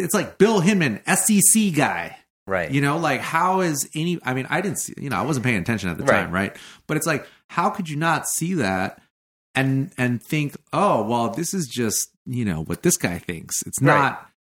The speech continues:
Speaker 1: you know,
Speaker 2: It
Speaker 1: like, he's, he's billed
Speaker 2: Well
Speaker 1: at this crypto conference as William Hinman, S E C dude.
Speaker 2: Mm-hmm. Right. I mean, like, let's say you go to a, a, an event and Ronald McDonald there is pushing hamburgers, you're not gonna be like, "Well, is the deal that he's telling me about or information he's telling me about false?" Like, he clearly is a McDonald's guy.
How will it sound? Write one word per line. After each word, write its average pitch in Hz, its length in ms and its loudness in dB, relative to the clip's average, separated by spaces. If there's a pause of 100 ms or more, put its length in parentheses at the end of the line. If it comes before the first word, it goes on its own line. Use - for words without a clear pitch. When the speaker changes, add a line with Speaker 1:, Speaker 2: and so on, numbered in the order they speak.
(460)
Speaker 1:
you 196 120 2
know, 151 120 6
Speaker 2:
It 175 80 6
Speaker 1:
like, 156 160 2
he's, 165 420 -2
he's 180 180 6
billed 185 420 6
Speaker 2:
Well 196 120 4
Speaker 1:
at 151 160 0
this 151 140 0
crypto 190 340 0
conference 113 760 -2
as 123 320 0 (220)
William 156 380 2
Hinman, 120 460 2 (300)
S - 260 0
E 170 100 0
C 196 280 0
dude. 104 260 -6
Speaker 2:
Mm-hmm. 123 560 -8
Right. 110 240 0
I 139 100 0
mean, 151 200 -2
like, 147 160 2
let's 160 180 2
say 180 100 2
you 175 120 -2
go 156 140 4
to 147 140 2
a, 120 80 4
a, 107 460 0
an 113 100 -2
event 113 400 -2 (360)
and 107 200 -2
Ronald 113 260 0
McDonald 110 420 -2
there 101 140 2
is 95 100 -4
pushing 113 380 -2
hamburgers, 98 600 -2
you're 107 100 -4
not 110 160 -2
gonna 110 160 -6
be 104 140 -2
like, 95 240 -2
"Well, 95 280 2
is 95 200 -6
the 98 100 -8
deal 104 280 -2
that 113 100 0
he's 104 180 -8
telling 107 300 -2
me 98 100 -4
about 90 300 -2
or 92 120 -2
information 110 560 -4
he's 98 100 -8
telling 110 220 -2
me 98 80 -4
about 85 240 -4
false?" 101 440 0
Like, 82 180 -4
he 95 200 -12
clearly 107 460 -4
is 90 120 -6
a 90 40 -8
McDonald's 87 540 -4
guy. 53 240 -12